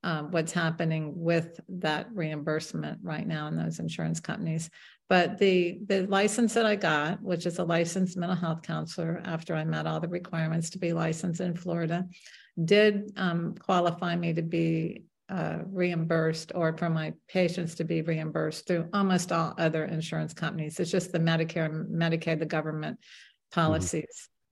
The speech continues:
Speaker 1: But if someone were going to start now, I would encourage them to get that M S W licensure,
Speaker 2: Mm-hmm.
Speaker 1: licensed clinical social worker, for that,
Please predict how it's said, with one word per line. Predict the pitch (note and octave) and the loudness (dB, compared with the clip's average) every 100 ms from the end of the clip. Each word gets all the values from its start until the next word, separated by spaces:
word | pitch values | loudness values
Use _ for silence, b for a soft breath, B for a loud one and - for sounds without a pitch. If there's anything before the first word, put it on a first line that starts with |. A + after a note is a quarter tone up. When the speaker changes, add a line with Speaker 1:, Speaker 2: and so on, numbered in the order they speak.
| _ F3+ | _ 2
Speaker 1:
But | F3 G3 | 4 4
if | - | 2
someone | A3+ A3+ A3 G#3 F#3 | 4 6 6 4 4
were | F3+ | 2
going | F#3+ F#3+ F#3+ | 4 4 4
to | F#3 F3 | 2 -2
start | - F#3+ F#3 F#3 | 2 4 4 4
now, | F3 E3+ - | 2 2 2
I | F3+ | 2
would | F3+ F3 | 2 2
encourage | E3+ E3 E3 E3 | 0 0 0 0
them | D#3+ | -2
to | D#3+ | 0
get | E3 E3 | 0 0
that | E3 | -2
M | E3 D#3+ | 0 -2
S | D#3 - | -2 -2
W | E3+ D#3+ F3 D#3 D#3 - - | 0 0 2 -2 -2 -6 -4
licensure, | E3+ D#3+ - E3 - E3+ F3+ - _ _ _ _ _ | -2 -2 0 -2 -2 -6 -6 -10 _ _ _ _ _
Speaker 2:
Mm-hmm. | A#2 | 4
Speaker 1:
licensed | F3 G3 F3 - | 6 6 0 -4
clinical | F#3 E3+ E3 | -8 -4 -2
social | E3 E3+ E3 E3 | -2 -2 -2 -4
worker, | D#3 D#3+ E3 | -4 -4 -2
for | G#3 | 2
that, | F#3+ G3 | 4 4